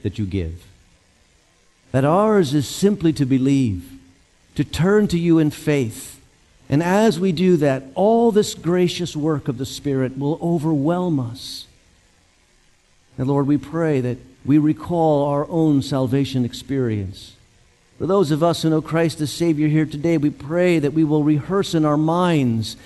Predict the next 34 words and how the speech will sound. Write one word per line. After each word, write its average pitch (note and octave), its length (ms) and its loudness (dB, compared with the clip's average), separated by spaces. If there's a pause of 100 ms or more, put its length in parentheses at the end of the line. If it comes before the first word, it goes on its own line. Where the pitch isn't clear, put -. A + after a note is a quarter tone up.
(200)
the C3+ 80 0
change F3+ 680 2
and C3+ 160 -2
transformation D#3+ 880 0
that C3+ 120 0
has C3+ 160 -4
happened, A#2 600 -4 (800)
and D#3+ 160 2
see G#3 440 2
in D#3+ 80 2
our D3 160 4
lives D3 640 0 (140)
the C3 60 -6
transformation E3 800 0
that D#3 140 0
may E3 160 2
still F3+ 440 0
have F3 420 -2
to D#3+ 100 0
happen, D#3+ 460 -2
whether D3 260 2
in D3 140 2
attitude F3+ 580 0
or D3 160 0
action, D#3 520 -4 (260)
so - 140 -6
that E3 200 2
we F#3+ 140 2
become F3 440 0
more E3 420 4
and D#3 100 4
more E3+ 280 4
the D#3 140 4
example A#2 920 -2